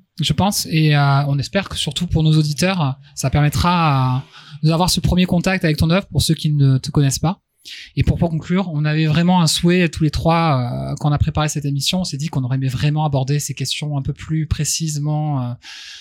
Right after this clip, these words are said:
sociétales, environnementales, celles des futurs.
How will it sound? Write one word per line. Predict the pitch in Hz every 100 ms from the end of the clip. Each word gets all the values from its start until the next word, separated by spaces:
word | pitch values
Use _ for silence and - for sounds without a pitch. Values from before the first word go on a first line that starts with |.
| -
sociétales, | - - 143 - 151 151
environnementales, | 139 139 135 135 131 147 147 151 131
celles | - 175
des | 170
futurs. | - - - 175 -